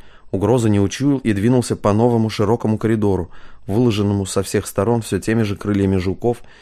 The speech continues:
и дважды повернувшему влево-вправо. На стены лёг желтоватый отсвет. Впереди обозначился светлый прямоугольник выхода.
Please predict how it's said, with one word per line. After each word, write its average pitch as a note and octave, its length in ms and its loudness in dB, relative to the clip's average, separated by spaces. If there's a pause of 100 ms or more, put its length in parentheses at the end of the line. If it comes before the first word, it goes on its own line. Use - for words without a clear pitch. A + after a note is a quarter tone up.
(160)
и G2+ 100 -2
дважды A#2+ 380 2
повернувшему G#2+ 840 0
влево-вправо. G2 840 -2 (920)
На G#2+ 140 4
стены E3+ 340 4
лёг C3 220 4
желтоватый A#2+ 580 0 (120)
отсвет. G2 520 -4 (560)
Впереди G2 600 0
обозначился G2 720 -2
светлый G#2+ 420 -2
прямоугольник G2 680 0
выхода. F2+ 400 -6